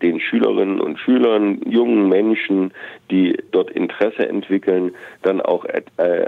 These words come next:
einen Ort zur Seite stellen, wo man sich begegnen kann, wo, äh, man seine Fähigkeiten auch trainieren kann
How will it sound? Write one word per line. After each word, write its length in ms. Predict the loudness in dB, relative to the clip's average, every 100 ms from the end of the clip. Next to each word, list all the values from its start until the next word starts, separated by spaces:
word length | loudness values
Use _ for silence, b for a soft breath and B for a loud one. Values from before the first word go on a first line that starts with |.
| -2
einen 260 | -2 -2 -2
Ort 220 | -2 -2 -8 -2
zur 140 | 0
Seite 340 | 2 0 -2
stellen, 420 | -10 -2 0 0 -6 B -2
wo 120 | 0
man 180 | 0 -2
sich 200 | -6 -4
begegnen 580 | -4 0 2 2 0
kann, 380 | -2 -4 -2 -4 _ B B B -10
wo, 520 | 0 2 4 2 0 0
äh, 260 | 2 2 0
man 340 | 0 -2 -4 -2
seine 260 | 0 0
Fähigkeiten 800 | -4 0 2 2 0 -2 -2 -2
auch 240 | -2 -2 -4
trainieren 640 | -6 -2 0 0 0 -4
kann 340 | -6 -4 -4